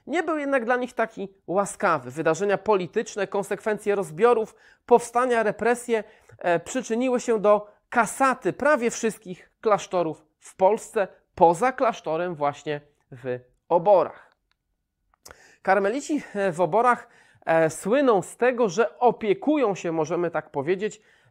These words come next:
e, figurą Matki Bożej Bolesnej, która właśnie jest przedmiotem kultu. Oborska pieta powstała w końcu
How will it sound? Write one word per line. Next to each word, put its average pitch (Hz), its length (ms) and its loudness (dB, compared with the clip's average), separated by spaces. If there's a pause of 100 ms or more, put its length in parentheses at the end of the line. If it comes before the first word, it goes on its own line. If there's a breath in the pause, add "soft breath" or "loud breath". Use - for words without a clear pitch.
e, 175 260 6
figurą 226 520 2
Matki 214 480 -2
Bożej 196 440 0
Bolesnej, 190 720 -2
która 214 320 0
właśnie 185 460 -2 (260 soft breath)
jest 208 220 0
przedmiotem 165 600 -2
kultu. 220 540 -2 (480 soft breath)
Oborska 240 520 2
pieta 254 420 0
powstała 226 560 2
w - 100 -6
końcu 214 380 -4